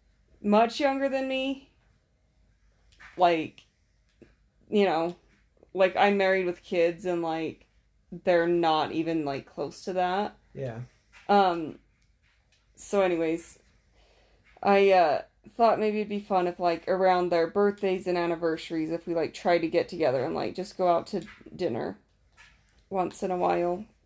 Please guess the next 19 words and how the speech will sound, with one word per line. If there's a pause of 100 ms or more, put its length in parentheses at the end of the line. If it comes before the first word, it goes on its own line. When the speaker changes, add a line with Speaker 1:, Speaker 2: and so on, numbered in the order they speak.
Speaker 1:
And (960)
I
don't
know. (680)
I
think
I
might
give
it
a
go
this
year,
but (540)
I'm
also
skeptical
because